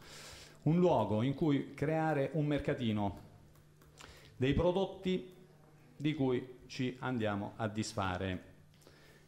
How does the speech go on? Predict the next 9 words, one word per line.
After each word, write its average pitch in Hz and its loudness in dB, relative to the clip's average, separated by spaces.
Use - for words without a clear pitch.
Io 156 4
vedo 131 4
che 110 2
buttiamo 110 0
un 120 -2
bel 175 2
po' 139 0
di 120 0
materiale 107 0